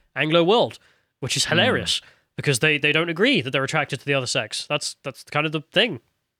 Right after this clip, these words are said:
Speaker 1: that they've gotten
Speaker 2: Yeah, I
Speaker 1: involved
Speaker 2: mean,
Speaker 1: with.
Speaker 2: if, if, if there's a genocide of anybody, it's
Speaker 1: It's gays.
Speaker 2: Well, it's, it's definitely lesbians.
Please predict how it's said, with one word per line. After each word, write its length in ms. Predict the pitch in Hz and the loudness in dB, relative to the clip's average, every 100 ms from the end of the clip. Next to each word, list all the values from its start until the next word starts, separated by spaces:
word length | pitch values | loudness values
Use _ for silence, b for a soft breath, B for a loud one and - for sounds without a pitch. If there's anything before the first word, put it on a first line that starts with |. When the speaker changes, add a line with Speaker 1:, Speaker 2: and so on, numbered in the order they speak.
| _ - | _ -6
Speaker 1:
that 60 | |
they've 160 | 139 139 | -2 0
gotten 200 | 156 156 | 2 4
Speaker 2:
Yeah, 60 | 294 | 6
I 40 | 226 | 6
Speaker 1:
involved 80 | 202 | 6
Speaker 2:
mean, 80 | 277 | 4
Speaker 1:
with. 100 | 214 | 2
Speaker 2:
if, 200 | 247 240 | -2 -4
if, 40 | 226 | -4
if 120 | 220 | -2
there's 180 | 262 254 | 0 0
a 60 | |
genocide 520 | 240 277 302 - 240 220 | 0 0 0 0 0 0
of 80 | |
anybody, 800 | 240 226 175 92 87 80 113 143 _ - | 0 0 0 -4 -12 -14 -12 -12 _ -6
it's 320 | 151 - - | -4 -4 -4
Speaker 1:
It's 160 | 170 - | -4 0
gays. 380 | 175 131 107 - B B B | 0 0 -2 -6 B B B
Speaker 2:
Well, 100 | 214 | -2
it's, 280 | 214 175 - - | -2 -4 -10 -10
it's 220 | 170 - | -10 -8
definitely 520 | - 233 220 196 156 | -2 -2 0 -2 0
lesbians. 720 | 175 170 - 85 92 110 - | 0 0 -4 -14 -12 -12 -12